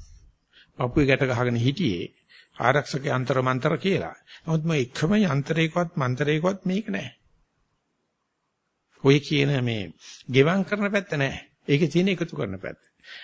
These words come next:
ආන්න එහෙම ගියාට පස්සේ මේ විතක්ක විචාර දෙකේ මේ කෘත්‍ය. එයා ඕනේ අවශ්‍ය අරමුණට දාගන්න. අවශ්‍ය අරමුණට වැටුණට පස්සේ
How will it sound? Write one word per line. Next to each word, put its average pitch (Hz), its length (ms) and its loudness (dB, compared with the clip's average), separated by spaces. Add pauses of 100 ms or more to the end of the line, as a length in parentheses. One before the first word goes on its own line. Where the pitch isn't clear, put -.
ආන්න 202 400 2
එහෙම 185 220 4
ගියාට 160 400 0
පස්සේ 185 360 -2
මේ 185 140 2
විතක්ක 143 440 -6
විචාර 156 420 0
දෙකේ 139 640 -2 (1040)
මේ 127 200 2
කෘත්‍ය. 123 500 -2 (1200)
එයා 123 240 0 (140)
ඕනේ 165 500 4
අවශ්‍ය 143 400 -2
අරමුණට 143 420 0
දාගන්න. 139 440 -2 (440)
අවශ්‍ය 170 360 -2
අරමුණට 175 320 0
වැටුණට 160 480 -2
පස්සේ 127 680 0